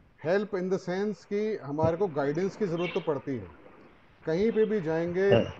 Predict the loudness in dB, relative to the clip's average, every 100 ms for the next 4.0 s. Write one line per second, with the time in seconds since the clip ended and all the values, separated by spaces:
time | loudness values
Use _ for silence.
0 | -8 0 0 2 0 0 0 0 0 0
1 | -2 -2 -4 0 0 0 -4 -2 0 0
2 | -2 -6 -14 -20 -10 -4 0 2 2 0
3 | -4 -2 0 -2 -4 -6 -8 -10 -16 -20